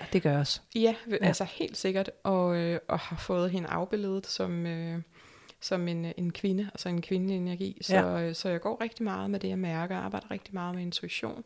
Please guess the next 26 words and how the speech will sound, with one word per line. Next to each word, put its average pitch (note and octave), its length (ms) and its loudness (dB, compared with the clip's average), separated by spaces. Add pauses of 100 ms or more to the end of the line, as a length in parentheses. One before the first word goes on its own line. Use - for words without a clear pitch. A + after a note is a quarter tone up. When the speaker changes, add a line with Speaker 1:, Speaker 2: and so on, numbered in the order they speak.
(160)
Speaker 1:
Mhm. F3+ 260 6 (200)
Speaker 2:
og, F3 300 2
øh, E3 200 -2
og - 160 -4
går E3+ 220 4
med F3+ 160 -2
det, F3 140 -2
jeg, F3+ 140 -2 (200)
jeg D#3+ 160 -4
får. - 360 -2 (360)
Så - 160 2
på F3+ 100 0
den A#3+ 260 -2
måde, F#3+ 340 2
kan F#3+ 160 -2
man F3+ 120 4
sige, F#3+ 180 2
der F#3+ 80 2
arbejder E3+ 320 -2
jeg F#3+ 180 0
ikke F#3+ 160 0
så - 160 -4
meget D#3+ 560 -4 (100)
med F3 160 -2 (100)
det E3+ 120 -2
her, E3 160 -4